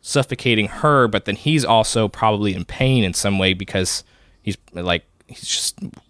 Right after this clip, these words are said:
stuck with her. And they did not play with each other for, like, an hour 'cause that game was super long, but it was absolutely terrifying. So when I hear,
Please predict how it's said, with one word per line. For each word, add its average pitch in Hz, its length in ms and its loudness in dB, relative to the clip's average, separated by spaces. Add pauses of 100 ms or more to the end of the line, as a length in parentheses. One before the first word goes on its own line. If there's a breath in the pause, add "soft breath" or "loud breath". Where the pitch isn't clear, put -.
(120)
stuck - 360 0
with 80 120 -2
her. 87 180 0 (480 soft breath)
And 95 280 0
they 110 140 6
did 120 260 0
not 123 220 2
play 123 180 2
with 123 120 2
each - 140 -4
other 107 180 2
for, - 160 -2
like, 92 220 0
an 80 100 -6
hour 90 380 2 (220)
'cause 107 120 -6
that 101 260 2
game 95 220 4
was 85 140 2
super - 460 -2
long, 82 260 -4 (480 soft breath)
but 90 240 -2
it 98 60 -4
was 92 240 -2
absolutely 82 520 -8 (500)
terrifying. 76 460 -6
So - 120 -4
when 110 100 2
I 113 60 4
hear, 120 180 0